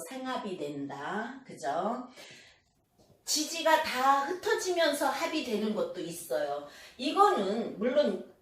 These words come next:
기토가 토국수를 하지만 토생금, 금생수를 할 수 있는 거예요. 자축합 토도.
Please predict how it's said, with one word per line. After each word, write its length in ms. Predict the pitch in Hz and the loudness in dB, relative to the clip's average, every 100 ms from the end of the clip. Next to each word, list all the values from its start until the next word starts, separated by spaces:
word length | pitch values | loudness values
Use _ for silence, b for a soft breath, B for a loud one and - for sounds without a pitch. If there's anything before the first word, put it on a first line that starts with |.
| _ - - | _ -20 -10
기토가 520 | 240 - 381 311 - | -8 2 4 6 2
토국수를 640 | 440 440 403 - 262 202 | 0 0 -2 -6 -2 -2
하지만 680 | 262 - 220 180 202 180 - B B B | -2 -6 -4 0 0 0 -6 B B B
토생금, 640 | - 466 508 480 427 392 | 2 2 4 2 2 2
금생수를 680 | - 254 277 427 - 262 233 | 2 2 4 4 4 -2 -4
할 80 | 220 | -4
수 220 | - - | -6 -4
있는 300 | 190 226 285 | 0 2 4
거예요. 280 | 240 175 156 | 6 6 6
자축합 680 | - 185 - 180 170 - - | 0 -8 -10 -6 -6 -6 -8
토도. 480 | - - - - | -8 -6 -6 -8